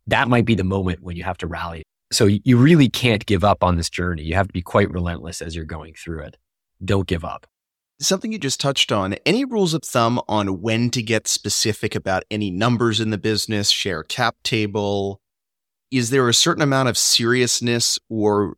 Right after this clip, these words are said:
Speaker 2: pre-qual you wanna be doing? Or maybe it's a judgment call?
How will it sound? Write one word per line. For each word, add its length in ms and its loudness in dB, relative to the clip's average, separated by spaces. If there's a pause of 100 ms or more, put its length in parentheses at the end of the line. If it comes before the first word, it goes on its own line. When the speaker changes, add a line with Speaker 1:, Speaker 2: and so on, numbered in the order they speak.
Speaker 2:
pre-qual 680 0
you 180 -2
wanna 200 -4
be 140 -8
doing? 580 -2 (340)
Or 120 6
maybe 300 4
it's 120 -2
a 40 -2
judgment 400 0
call? 220 -8